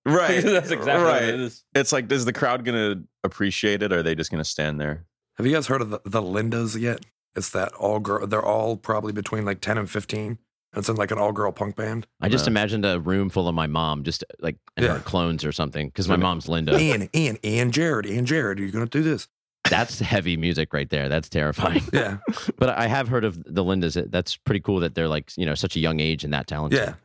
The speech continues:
Speaker 3: But, th-, like, they got picked up by Epitaph, and, like,
Speaker 4: Wow.
Speaker 3: they have been on, like, four of the major talk shows so far, like, getting that exposure with, like, a bigger label.
Speaker 4: Yeah. That's really helpful.
Speaker 3: Turnstile could be on. I, they'll probably do, like, a late night T V show to, like, support their new album.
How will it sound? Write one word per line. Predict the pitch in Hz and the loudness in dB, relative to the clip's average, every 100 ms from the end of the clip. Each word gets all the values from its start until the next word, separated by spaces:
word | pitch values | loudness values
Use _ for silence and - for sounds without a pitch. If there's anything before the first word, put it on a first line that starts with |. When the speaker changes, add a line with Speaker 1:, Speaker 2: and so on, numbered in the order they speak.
| - - | -8 -2
Speaker 3:
But, | 131 | -2
th-, | 113 113 | -2 0
like, | 127 104 | 0 2
they | 120 | 0
got | 139 120 | 0 0
picked | 117 113 | -2 -2
up | 117 | -2
by | 104 | 0
Epitaph, | 98 113 127 127 123 - | -2 0 0 0 -4 -4
and, | 117 | 0
like, | 120 110 - | 0 -2 -4
Speaker 4:
Wow. | 76 87 82 _ - | 0 0 0 _ -4
Speaker 3:
they | 107 127 131 127 | 0 2 2 2
have | 117 120 | 0 0
been | 120 | 0
on, | 117 104 | 0 -2
like, | 90 85 | -4 -6
four | - 104 | -4 -2
of | 92 | 0
the | |
major | 92 90 92 | -2 -4 -4
talk | 87 98 - | -4 -4 -2
shows | 101 101 | -4 -2
so | - 104 | -4 -4
far, | - 110 | -2 0
like, | 110 107 120 113 110 - | 0 -2 -6 -14 -14 -8
getting | 107 120 120 | 0 0 2
that | 104 104 | 2 2
exposure | 104 - 110 107 107 | -2 -2 -2 0 -2
with, | 104 | -2
like, | 110 101 - _ | -2 -4 -8 _
a | 98 | -6
bigger | 101 104 107 | -4 -2 0
label. | 104 101 117 - | -2 -4 -8 -6
Speaker 4:
Yeah. | - 82 80 _ _ _ - | 0 0 0 _ _ _ -18
That's | 73 | -6
really | 98 76 | -2 0
helpful. | 78 80 64 - _ - | -2 -4 -8 -10 _ -4
Speaker 3:
Turnstile | - 175 170 160 | -2 0 0 0
could | 113 | -2
be | 107 | -2
on. | 101 98 104 | -2 -2 -4
I, | - 120 147 117 | -4 0 0 -4
they'll | 104 110 135 131 | -12 -4 -2 0
probably | - 110 104 | 0 -2 -2
do, | 101 104 | -4 -2
like, | 104 104 | -2 -2
a | 104 | -4
late | 101 | -4
night | 98 98 - - | -2 -4 -8 -6
T | 104 | -4
V | 98 | -2
show | 92 98 98 | -4 -4 -2
to, | |
like, | 107 104 | -2 -4
support | - - 92 | -8 -8 -8
their | 98 | -6
new | 98 | -4
album. | 101 104 | -4 -4